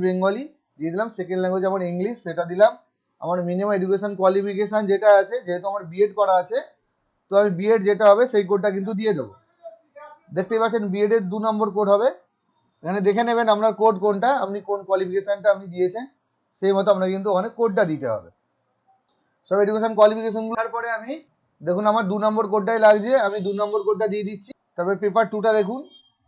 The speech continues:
ম্যাথামেটিক্স, সায়েন্স and সোশ্যাল সায়েন্স। আমার যেহেতু সাবজেক্টটা ইংলিশ ছিল তাই আমি সোশ্যাল সায়েন্স, প্রথম সিটি যেহেতু ওয়েস্ট বেঙ্গল, আমার ওয়েস্ট বেঙ্গলের মধ্যে তো দুটো দিয়েছে, ফার্স্ট চয়েস আমার কলকাতা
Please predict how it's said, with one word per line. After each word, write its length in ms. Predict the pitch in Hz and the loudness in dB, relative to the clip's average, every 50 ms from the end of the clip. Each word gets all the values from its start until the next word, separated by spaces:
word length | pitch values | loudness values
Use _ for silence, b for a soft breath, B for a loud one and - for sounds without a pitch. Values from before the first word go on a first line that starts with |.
| _ _ _ _ _ - | _ _ _ _ _ -8
ম্যাথামেটিক্স, 500 | 160 175 180 180 214 208 214 226 196 - 220 | -4 -4 -2 -2 -2 -2 -2 -4 -4 0 0
সায়েন্স 240 | 208 214 240 262 220 220 | 2 2 2 2 0 0
and 100 | 220 240 226 | -2 0 -2
সোশ্যাল 220 | 208 170 165 165 156 123 | -4 0 0 0 0 -2
সায়েন্স। 220 | 139 123 117 110 - _ - - | -6 -8 -10 -12 -18 _ -14 -6
আমার 160 | 156 180 190 190 165 | -2 -2 -2 0 2
যেহেতু 260 | 196 208 196 180 226 233 226 - - _ - | 2 2 2 0 -8 -10 -10 -12 -16 _ -6
সাবজেক্টটা 480 | 170 170 170 196 208 202 208 226 214 214 220 214 214 - - - - _ _ _ _ _ _ _ _ _ - | -4 -4 -2 -2 -4 -2 0 2 2 2 2 -2 -6 -14 -20 -20 -20 _ _ _ _ _ _ _ _ _ -10
ইংলিশ 320 | 185 202 208 214 226 226 214 - | -6 -4 -4 -4 -4 -4 -6 -6
ছিল 120 | 233 233 240 269 302 302 - | -2 4 4 4 4 4 4
তাই 120 | 214 202 208 | 4 4 4
আমি 100 | 214 208 208 | 2 -2 -6
সোশ্যাল 200 | 202 180 214 220 214 | -8 -8 -8 -8 -8
সায়েন্স, 180 | 220 220 220 - _ _ _ - | -10 -10 -10 -12 _ _ _ -6
প্রথম 200 | 190 202 220 220 190 | -2 -2 -2 -2 -2
সিটি 200 | 190 214 185 226 233 202 | -6 -6 -6 -6 -2 0
যেহেতু 180 | 196 196 196 214 208 | 2 2 2 2 2
ওয়েস্ট 200 | 208 202 202 - 208 | 2 2 2 0 -2
বেঙ্গল, 180 | 208 208 220 214 | 0 4 4 4
আমার 120 | 202 208 214 208 | 4 4 2 2
ওয়েস্ট 180 | 190 185 190 202 | 0 -2 -4 -6
বেঙ্গলের 280 | 202 196 202 208 202 196 | -6 -2 -2 -2 -2 -2
মধ্যে 160 | 202 196 214 214 | -2 -2 -2 -2
তো 40 | 220 196 180 | -2 -4 -10
দুটো 160 | 208 214 208 202 180 | -10 -6 -6 -2 0
দিয়েছে, 200 | 180 175 170 170 - | 0 -2 -2 -2 0
ফার্স্ট 200 | 175 180 180 - - | 0 0 0 0 -4
চয়েস 180 | 196 196 196 202 | -6 -6 -4 -6
আমার 120 | 185 190 185 185 | -8 -8 -8 -8
কলকাতা 300 | 185 175 156 180 180 190 | -10 -6 -4 -4 -4 -4